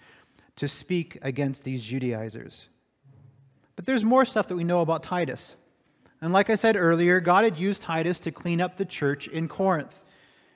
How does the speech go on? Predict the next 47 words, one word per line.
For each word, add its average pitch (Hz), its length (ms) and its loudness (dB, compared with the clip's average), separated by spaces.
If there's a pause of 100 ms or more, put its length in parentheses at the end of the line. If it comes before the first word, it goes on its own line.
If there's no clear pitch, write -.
(220)
After 175 320 2
hearing 220 320 4
about 226 160 2
the 202 100 2
hot 202 280 6
mess 196 220 0
in 175 140 -2
Corinth, 190 440 2
Paul 196 240 6
sent 208 340 2
Titus 208 400 0
there. 131 340 -8 (520)
We 180 160 2
read 208 200 4
in 180 100 2
Second 247 340 -2
Corinthians 151 500 0
that 156 160 -4
Titus 175 340 0
was 143 160 -2
well 151 240 4
received 156 420 -4
there 135 300 -4 (320)
and 156 160 0
was 170 160 2
pivotal 160 560 0
in 135 160 -2
taking 165 560 -2
the, 147 340 2
the 147 120 -2
church 185 520 0 (220)
in 190 200 0
Corinth 147 360 -2
from 170 160 -2
a 151 80 2
problem 208 500 0
church - 480 -6 (340)
to 180 120 4
a 156 60 4
church 196 340 2
that 185 80 -2
was 165 100 0
a 151 60 0
part 170 240 4
of 151 60 -2
the 151 60 -2
solution. 151 680 -2